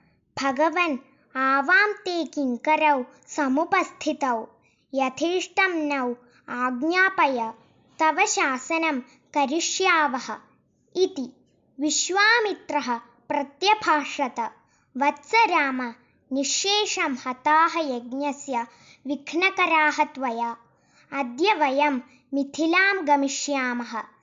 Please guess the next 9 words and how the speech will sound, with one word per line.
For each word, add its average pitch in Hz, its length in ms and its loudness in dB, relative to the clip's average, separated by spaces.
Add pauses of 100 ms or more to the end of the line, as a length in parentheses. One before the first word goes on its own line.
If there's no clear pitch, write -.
(320)
तत्र 320 480 0
जनकस्य 285 960 -2
यज्ञः 285 480 -2
भविष्यति। 269 840 -4 (640)
अन्यत् 330 640 0
अपि 269 400 -6 (240)
अद्भुतं 330 840 -2 (420)
मिथिलायां 330 1000 2
द्रष्टव्यम्। 247 840 -2